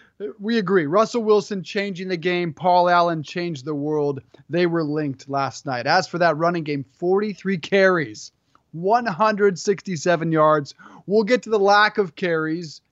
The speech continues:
comparatively speaking. Todd Gurley, Jared Goff, and what does it mean for the Rams in a minute. But first, we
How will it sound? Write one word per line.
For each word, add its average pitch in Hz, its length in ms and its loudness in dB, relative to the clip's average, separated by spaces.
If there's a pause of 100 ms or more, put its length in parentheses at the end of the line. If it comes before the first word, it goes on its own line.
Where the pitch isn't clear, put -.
comparatively 190 760 2
speaking. 147 640 -6 (260)
Todd 190 380 2
Gurley, 180 500 0 (260)
Jared 180 460 0
Goff, 175 460 2 (240)
and 156 120 -6
what 170 140 -2
does 170 140 -2
it 165 80 -8
mean 170 180 -4
for 151 100 -6
the 151 100 -2
Rams 165 300 0
in 147 80 -2
a 151 40 0
minute. 160 200 0
But 143 120 -6
first, - 480 4 (500)
we 190 140 -6